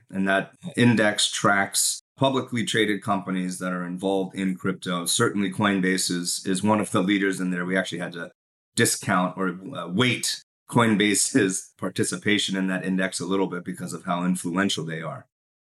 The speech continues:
Uh, but that's a great indicator and a leading indicator that we use to track how publicly traded companies are parti-, are performing. And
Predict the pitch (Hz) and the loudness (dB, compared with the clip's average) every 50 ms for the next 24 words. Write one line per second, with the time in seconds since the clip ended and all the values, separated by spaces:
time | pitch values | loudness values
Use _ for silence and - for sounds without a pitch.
0 | _ - 98 98 98 92 87 107 113 110 92 - _ - 131 135 - 139 120 147 | _ 0 2 2 2 2 4 4 2 2 2 -2 _ -2 0 2 2 2 2 2
1 | 139 131 131 127 127 123 113 - 131 120 117 117 117 107 101 104 98 104 113 107 | 2 2 4 4 4 4 2 0 0 0 0 0 0 0 -2 -2 -4 -2 -2 -2
2 | 104 104 107 104 101 98 - 104 104 101 98 95 95 92 90 95 107 110 110 104 | -2 -2 -2 -4 -6 -6 -6 -6 -4 -4 -4 -4 -6 -6 -6 -4 -2 -2 -2 -2
3 | 104 104 98 95 95 95 - - - 78 - - - 104 101 98 95 82 - - | -2 0 0 0 -2 -2 -4 -6 -8 -8 -8 -4 2 2 4 4 2 0 -4 -10
4 | - _ _ _ _ _ - - 113 107 104 101 95 92 92 92 90 - _ _ | -18 _ _ _ _ _ -8 -2 2 2 4 4 2 2 0 -2 -4 -10 _ _
5 | _ _ _ _ - - 104 98 101 95 - - 95 92 90 - - 95 90 90 | _ _ _ _ -6 -4 -2 -2 -2 -4 -4 -4 -2 -2 0 0 0 0 0 0
6 | 92 - - 101 98 - 120 117 113 104 98 92 92 - 92 90 - 95 98 98 | -4 -2 -4 -4 -2 -2 -2 -4 -2 -2 -2 -2 -2 -2 -4 -4 -2 -2 -2 -2
7 | - 90 - - - - - 113 104 107 120 127 139 151 151 - _ _ _ _ | -4 -8 -10 -10 -10 -4 0 2 4 6 6 6 4 4 0 -4 _ _ _ _
8 | _ _ _ _ _ - - 95 95 95 92 92 92 87 85 - | _ _ _ _ _ -2 0 2 4 4 4 4 2 0 -2 -4